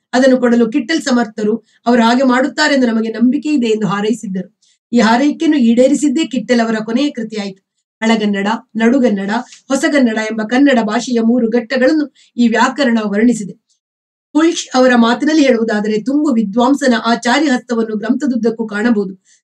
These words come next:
ಸಾವಿರದ ಒಂಬೈನೂರ ಮೂರರಲ್ಲಿ ಕಿಟ್ಟೆಲ್ ಅವರು ಸಾಯುವ ದಿನವೇ ಬರೆದ ಒಂದು ಕಾಗದದಲ್ಲಿ ತಮ್ಮ ಕನ್ನಡ ವ್ಯಾಕರಣ ಅಚ್ಚಾದ ಪ್ರತಿಯನ್ನು ಕೈಮುಟ್ಟಿ, "ಕಣ್ಣಿನಿಂದ ನೋಡುವ ಅವಕಾಶ ತಮಗೆ ಲಭ್ಯವಾಯಿತೆಂದು ಸಂಪ್ರ-, ಸಂತೃಪ್ತಿಯಿಂದ ನಿಟ್ಟುಸಿರು ಬಿಟ್ಟಿದ್ದಾರೆ." ಕಿಟ್ಟೆಲ್ ಅವರ ಕನ್ನಡ ಪಾಂಡಿತ್ಯ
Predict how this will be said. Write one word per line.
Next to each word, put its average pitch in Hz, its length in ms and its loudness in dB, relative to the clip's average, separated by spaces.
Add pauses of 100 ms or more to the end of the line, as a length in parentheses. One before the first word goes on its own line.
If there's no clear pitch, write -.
(120)
ಸಾವಿರದ 233 280 2
ಒಂಬೈನೂರ 233 400 4
ಮೂರರಲ್ಲಿ 247 520 2
ಕಿಟ್ಟೆಲ್ 285 340 -2
ಅವರು 233 200 2
ಸಾಯುವ 226 460 0
ದಿನವೇ 233 260 2
ಬರೆದ 220 280 -8
ಒಂದು 214 220 -8
ಕಾಗದದಲ್ಲಿ 226 880 -2
ತಮ್ಮ 254 240 2
ಕನ್ನಡ 262 440 2
ವ್ಯಾಕರಣ 240 500 0 (100)
ಅಚ್ಚಾದ 247 460 -2
ಪ್ರತಿಯನ್ನು 226 420 0
ಕೈಮುಟ್ಟಿ, 240 800 -2 (120)
"ಕಣ್ಣಿನಿಂದ 269 560 2
ನೋಡುವ 233 260 2
ಅವಕಾಶ 254 540 -2
ತಮಗೆ 247 240 0
ಲಭ್ಯವಾಯಿತೆಂದು 233 920 -2 (200)
ಸಂಪ್ರ-, 285 640 -2
ಸಂತೃಪ್ತಿಯಿಂದ 294 1000 0
ನಿಟ್ಟುಸಿರು 247 460 0
ಬಿಟ್ಟಿದ್ದಾರೆ." 202 540 -6 (600)
ಕಿಟ್ಟೆಲ್ 269 440 2
ಅವರ 240 180 0 (140)
ಕನ್ನಡ 240 300 2 (120)
ಪಾಂಡಿತ್ಯ 233 480 0